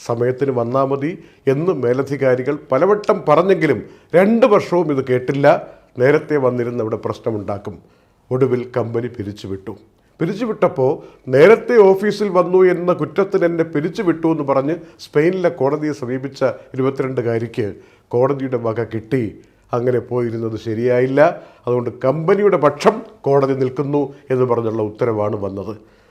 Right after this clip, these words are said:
അതുകൊണ്ട് അത് ദുബായിലാണെങ്കിലും ലോകത്തെവിടെയാണെങ്കിലും ഒരു സമയത്ത് ചെല്ലാൻ പറഞ്ഞാൽ കൃത്യസമയത്ത് ചെല്ലുക എന്നുള്ള പാഠം മനസ്സിലാക്കണം. അതിനു മുമ്പ് പോയി അവിടെ കാലിത്തെട്ടായി മാറി ബുദ്ധിമുട്ടുണ്ടാക്കരുത്.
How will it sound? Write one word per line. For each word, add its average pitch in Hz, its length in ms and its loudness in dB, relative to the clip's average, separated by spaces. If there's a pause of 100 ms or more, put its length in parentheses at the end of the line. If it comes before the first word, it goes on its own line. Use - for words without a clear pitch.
(160)
അതുകൊണ്ട് 131 380 2 (960)
അത് 117 140 -4 (140)
ദുബായിലാണെങ്കിലും 127 800 0
ലോകത്തെവിടെയാണെങ്കിലും 110 1000 -4 (500)
ഒരു 135 120 0
സമയത്ത് 147 600 -2
ചെല്ലാൻ 120 340 -4
പറഞ്ഞാൽ 120 300 -6 (100)
കൃത്യസമയത്ത് 117 840 -4 (120)
ചെല്ലുക 110 380 -6 (140)
എന്നുള്ള 107 340 -6
പാഠം 104 460 -8
മനസ്സിലാക്കണം. 104 640 -10 (400)
അതിനു 139 200 0
മുമ്പ് 135 400 -2
പോയി 120 220 -2
അവിടെ 113 260 -4 (120)
കാലിത്തെട്ടായി 120 680 -4 (420)
മാറി 113 360 0 (160)
ബുദ്ധിമുട്ടുണ്ടാക്കരുത്. 117 1120 -6